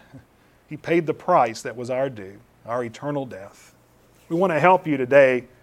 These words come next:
if you desire that righteousness that comes from knowing Christ. If you're willing to come forward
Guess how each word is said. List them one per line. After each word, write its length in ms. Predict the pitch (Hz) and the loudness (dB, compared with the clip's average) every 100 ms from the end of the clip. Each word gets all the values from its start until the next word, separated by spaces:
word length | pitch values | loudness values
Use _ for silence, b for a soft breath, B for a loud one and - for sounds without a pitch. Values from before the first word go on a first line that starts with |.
| b | b
if 160 | 127 117 | -12 -8
you 100 | 170 | -4
desire 440 | 175 147 160 156 | -2 2 4 4
that 180 | 151 143 | 4 2
righteousness 600 | 135 139 139 143 - 135 | 4 4 2 -6 -12 -12
that 160 | 147 127 | -12 -12
comes 300 | 135 131 127 | -10 -10 -10
from 180 | 123 113 | -12 -12
knowing 280 | 117 139 | -10 -10
Christ. 560 | - - 90 - - - _ b b | -14 -20 -20 -20 -20 -20 _ b b
If 60 | 170 | 0
you're 120 | 185 | 4
willing 340 | 160 180 147 | 6 4 2
to 220 | 127 123 113 | 0 -2 -4
come 220 | - 160 | -2 -2
forward 400 | 151 151 143 120 | 2 0 0 -4